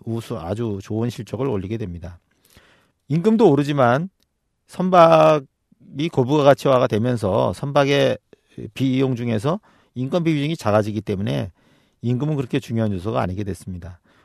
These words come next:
오히려 남조선의, 조선업 경우에는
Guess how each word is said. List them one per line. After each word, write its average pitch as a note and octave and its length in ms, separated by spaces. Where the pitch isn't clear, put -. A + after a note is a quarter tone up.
오히려 B2+ 160
남조선의, B2+ 1000
조선업 B2 400
경우에는 G#2+ 600